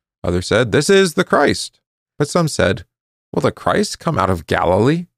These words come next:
Has not the scripture said that the Christ comes from the seed of David and from the town of Bethlehem, where David was?" So there was division among the people because of him. Now some of them wanted to take him, but no one laid hands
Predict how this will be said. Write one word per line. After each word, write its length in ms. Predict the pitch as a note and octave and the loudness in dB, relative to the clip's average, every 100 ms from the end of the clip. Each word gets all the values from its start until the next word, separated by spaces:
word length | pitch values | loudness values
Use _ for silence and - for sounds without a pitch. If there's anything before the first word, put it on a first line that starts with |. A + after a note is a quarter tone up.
| _ _ _ - | _ _ _ -6
Has 120 | F#3 | -2
not 180 | A3 G#3 | 0 0
the 100 | F#3 | -2
scripture 520 | - A#2+ A2 - F3 | -2 -2 -2 0 0
said 360 | - F#2+ G2+ C3 | 0 0 2 0
that 120 | C#3+ | -2
the 60 | |
Christ 480 | D#3 A2 G#2+ A#2 - _ _ _ | -2 0 0 0 -8 _ _ _
comes 260 | - A#2+ B2+ | -2 0 0
from 160 | D3 | 0
the 60 | C#3 | 0
seed 240 | - B2 | 0 0
of 100 | G2 | 0
David 400 | D#2 G2 G2 C#3+ | 0 2 2 2
and 100 | D#3 | 0
from 140 | - G2+ | -4 -6
the 80 | F#2+ | -2
town 220 | G2 F#2 | -2 -2
of 80 | D#2+ | 0
Bethlehem, 580 | F2+ - G2 A#2 D#3+ - _ _ - | -2 0 0 0 -2 -8 _ _ -4
where 160 | A2+ | 0
David 300 | G2 F#2+ F2+ | 2 2 2
was?" 400 | F2+ G#2+ F3 - _ _ _ _ - | 2 2 0 -4 _ _ _ _ -14
So 140 | - | -6
there 140 | F#2 | -4
was 180 | F2+ E2+ | -4 -6
division 360 | - G2 C3 G#2+ | -4 -2 -2 -2
among 220 | F#2 F2+ | -2 -4
the 80 | F2 | -4
people 300 | F#2 - F#2+ | -6 -6 -4
because 320 | E2+ G#2 A#2 | -4 -2 -2
of 100 | D3+ | -4
him. 260 | G2 - - _ _ _ _ | -6 -8 -12 _ _ _ _
Now 100 | D#3+ | -2
some 220 | D#3 G3 G#3 | 0 0 0
of 120 | D3 | 2
them 160 | B2+ | 2
wanted 300 | A#2 B2 A2 | 2 0 -2
to 80 | G2+ | -8
take 300 | F2+ C3 C3+ | -2 0 2
him, 280 | G#2+ F#2+ G2 | 0 0 -4
but 260 | - C3 B2 | -6 -2 -2
no 220 | B2+ D3 | 0 2
one 260 | D#3+ D#3+ C#3+ | 2 2 2
laid 360 | G2 G2+ G2 | 2 2 2
hands 440 | F2+ F2 E2+ F2 | -2 -4 -2 -4